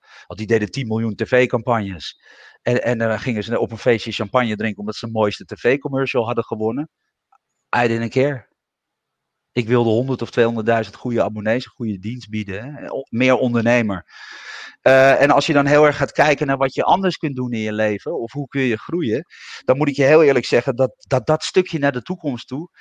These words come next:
is zo bepalend. Durf je dat? Durf je je nek uit te steken en, eh,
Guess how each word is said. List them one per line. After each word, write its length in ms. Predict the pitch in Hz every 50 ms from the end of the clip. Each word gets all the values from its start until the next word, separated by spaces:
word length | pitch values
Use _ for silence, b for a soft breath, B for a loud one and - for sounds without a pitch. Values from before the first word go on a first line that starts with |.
| b b b b
is 240 | - 135 131 -
zo 200 | - 156 147 180
bepalend. 720 | 147 147 135 - 147 165 175 151 131 101 90 80 - - _ _ _ _ _ _ _ _ _ _
Durf 280 | _ - 196 220 226 -
je 60 | 170
dat? 320 | 123 113 - - - _ _
Durf 260 | _ - 117 120 120 -
je 60 | 117
je 80 | 117
nek 200 | 117 147 170 156
uit 160 | 165 151 151 -
te 60 | 123
steken 460 | - - 123 123 120 - 120 107 95
en, 300 | - 104 113 120 120 117
eh, 260 | 117 120 117 110 107